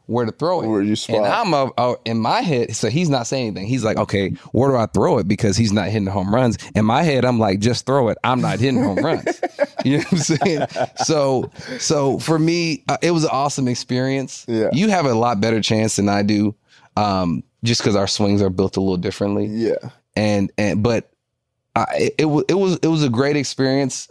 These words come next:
Speaker 1: but unless my son really, really, really, really, really wants me to later on in my career, I will never, never,
Speaker 2: Never again.
Speaker 1: never do it again. 'Cause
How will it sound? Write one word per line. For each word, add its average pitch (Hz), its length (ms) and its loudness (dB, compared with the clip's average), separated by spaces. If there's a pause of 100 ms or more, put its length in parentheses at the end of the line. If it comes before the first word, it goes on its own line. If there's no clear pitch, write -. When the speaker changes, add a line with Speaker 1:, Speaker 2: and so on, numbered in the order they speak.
(140)
Speaker 1:
but 104 400 -2 (240)
unless 127 320 2
my 143 160 2
son 113 580 0 (480)
really, 113 420 2
really, 104 440 4
really, 101 600 2 (100)
really, 101 380 2
really 101 380 2
wants 98 320 -2
me 101 120 2
to 101 240 0
later 98 340 2
on 98 100 0
in 98 80 0
my 101 140 0
career, 98 420 0 (360)
I 104 80 2
will 101 140 0
never, 95 540 -4 (140)
never, 113 300 -2
Speaker 2:
Never 131 160 -4
again. 123 200 -2
Speaker 1:
never 95 260 0
do 76 140 -4
it 71 120 -6
again. 50 260 -10
'Cause - 100 -20